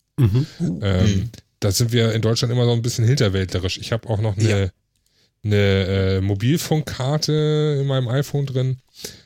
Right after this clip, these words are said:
Speaker 2: Ähm, die hat auch kein N F C. Und wenn ich jetzt zu der Telekom sage, ich hätte gerne eine Mobilfunkkarte mit N F C, dann muss ich dafür erstmal zahlen, weil ich hab ja eigentlich keinen Grund, eine neue Karte zu kriegen.
Speaker 4: Mhm.
Speaker 3: Mhm.
Speaker 2: Ne?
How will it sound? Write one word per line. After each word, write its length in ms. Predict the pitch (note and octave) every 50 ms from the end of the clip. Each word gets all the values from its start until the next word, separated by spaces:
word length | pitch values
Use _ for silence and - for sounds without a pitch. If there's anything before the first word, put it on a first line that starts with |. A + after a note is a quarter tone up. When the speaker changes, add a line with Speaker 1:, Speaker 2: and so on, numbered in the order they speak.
| _ _ _ _ _ _ -
Speaker 2:
Ähm, 600 | A2 A2 G#2+ G#2+ G#2+ G#2+ G#2 G#2+ G#2+ G#2+ G#2+ G#2 - -
die 80 | - A2+
hat 140 | G#2+ - -
auch 180 | D#3 D3+ -
kein 180 | - - C3 A2+
N 140 | - G2+ G2+
F 160 | F#2+ - -
C. 300 | - - F2 E2 D#2+ - _ _ _ _ _ _ _ _ _ _ _ _ _ _ - - - _ _ _ _ _ -
Und 120 | G#2 G2+
wenn 100 | A2+ B2
ich 140 | C3+ C3 -
jetzt 400 | C3+ B2 - - - - - B2+ -
zu 120 | - -
der 100 | A#2+ A#2+
Telekom 380 | G2 C3+ D3 E3 - - A#2 A2
sage, 280 | G#2 G#2+ G2+ G2+ G#2 G#2
ich 120 | G#2 -
hätte 180 | C3 A#2+ - A2+
gerne 340 | G#2 A2 A2 A2 G#2+ G#2+ F#2
eine 280 | G2+ G#2 G#2 G2+ G2+
Mobilfunkkarte 800 | G2 G2+ G2+ G2 G#2 A2+ A#2+ A#2+ - A#2+ G#2+ - - G#2 G#2 -
mit 120 | G2+ G2+ F2
N 100 | G2+ G#2
F 160 | G2+ - -
C, 180 | - - C3 C#3+
dann 140 | C3+ A#2
muss 160 | A#2 B2 A2+ B2+
ich 80 | B2+
dafür 240 | - A2+ - - G#2
erstmal 240 | G2+ - - A2+ A2
zahlen, 400 | - - C3+ A#2+ G2+ F#2+ F#2 F2+
weil 120 | F#2+ F#2
ich 120 | F#2+ - -
hab 100 | - -
ja 120 | - -
eigentlich 240 | G#2+ A2+ A#2 A#2 -
keinen 200 | - B2 A#2 A2+
Grund, 220 | A2 A#2+ A#2 G#2+ B2
eine 80 | A2+
neue 160 | A2+ G#2+ A2+
Karte 260 | A2+ - B2+ A#2+ - F2+
zu 140 | - -
kriegen. 320 | - - - - D#2 D2 D2+ - - - - - _ - - - _ _ _ _ _ _ _ _ _ _ _ _ _ _ _ _ _ _ _ _ _ _ _ _ _ - - - _ _ _ _ _ -
Speaker 4:
Mhm. 320 | A#2 G#2+ G#2 G2+ G2+ G2+
Speaker 3:
Mhm. 180 | A2 G#2 G2 F2
Speaker 2:
Ne? 180 | F#2 F#2+ C3+